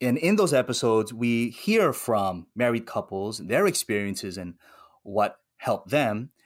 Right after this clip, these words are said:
as well as, again, Bible-based advice, right? 'Cause nothing beats Bible-based advice, God's counsel, His guidance, so that our marriage will work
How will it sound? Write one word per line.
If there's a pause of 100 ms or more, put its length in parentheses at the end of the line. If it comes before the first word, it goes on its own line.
(240)
as
well
as, (240)
again, (100)
Bible-based
advice,
right?
'Cause
nothing
beats (300)
Bible-based
advice, (500)
God's (340)
counsel,
His
guidance, (420)
so
that (380)
our
marriage (280)
will
work